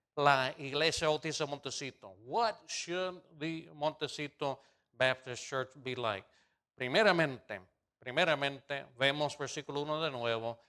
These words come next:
"Cuán amables son tus moradas, oh Jehová de los ejércitos." Verse one again, "How amiable are thy tabernacles, O Lord of hosts." Primero, ante todo, hermanos, esta iglesia debería ser un lugar amable.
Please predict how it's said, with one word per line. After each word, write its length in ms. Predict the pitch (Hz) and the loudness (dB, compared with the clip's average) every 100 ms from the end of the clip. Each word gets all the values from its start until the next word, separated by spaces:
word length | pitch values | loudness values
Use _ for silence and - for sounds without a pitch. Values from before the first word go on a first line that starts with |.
| _ _ _ _ - | _ _ _ _ 2
"Cuán 280 | 135 160 | 4 4
amables 480 | 160 156 151 143 135 | 2 2 2 2 0
son 160 | 151 139 | -2 -6
tus 200 | 147 - | -8 -4
moradas, 540 | 131 123 123 127 - | 0 4 4 2 -2
oh 120 | 110 | -8
Jehová 480 | 107 117 107 107 110 | -10 -6 -2 0 0
de 100 | 110 | -2
los 200 | 117 120 | -6 -6
ejércitos." 540 | 117 101 110 - 113 104 | -8 -10 -10 -12 -12 -4
Verse 260 | 127 135 | -4 -4
one 280 | 139 143 139 | -2 0 0
again, 320 | 139 151 143 | -2 -2 -2
"How 280 | 135 143 147 | 0 0 2
amiable 540 | 151 165 170 165 170 160 | 2 -2 -4 -2 0 4
are 200 | 156 160 | 6 6
thy 180 | 160 | 0
tabernacles, 760 | 156 165 165 151 143 147 156 143 | -2 -2 0 0 0 -2 -4 -4
O 80 | 151 | -4
Lord 240 | 156 160 | -4 -4
of 80 | 143 | -2
hosts." 180 | - - - _ _ | -6 -8 -20 _ _
Primero, 680 | 147 143 180 220 214 208 202 | -6 -2 0 2 2 2 0
ante 320 | 156 175 180 180 | 2 2 4 2
todo, 260 | 190 196 | 4 4
hermanos, 520 | 180 185 185 180 - - _ - | 4 2 0 0 -4 -14 _ -4
esta 380 | 175 175 - 160 | 0 0 -2 -10
iglesia 560 | 143 160 165 - 165 | 0 4 4 4 0
debería 460 | 135 131 127 147 147 | -2 0 -2 0 -2
ser 260 | - 151 147 | -2 -2 -4
un 140 | 143 | -4
lugar 260 | 135 131 123 | -4 -2 -2
amable. 420 | 113 107 - | -2 -6 -10